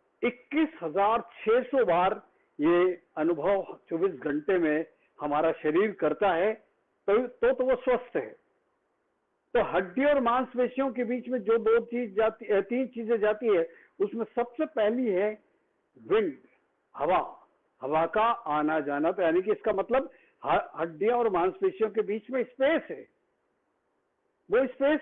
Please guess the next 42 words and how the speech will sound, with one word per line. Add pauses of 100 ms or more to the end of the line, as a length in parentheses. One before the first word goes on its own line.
जो
है
वो
हमें
creative
बनाती
है। (380)
अगर
वो
स्पंदन
हमारा
सही
काम
करता
है,
function
करता
है, (400)
तो,
तो
मतलब
कि
हम
सही
तरह
से
अपनी
बात
को (380)
व्यक्त
कर
सकते
हैं, (400)
चाहे
वो
मुद्राओं
में
हो,
चाहे
मतलब
कि,
अम,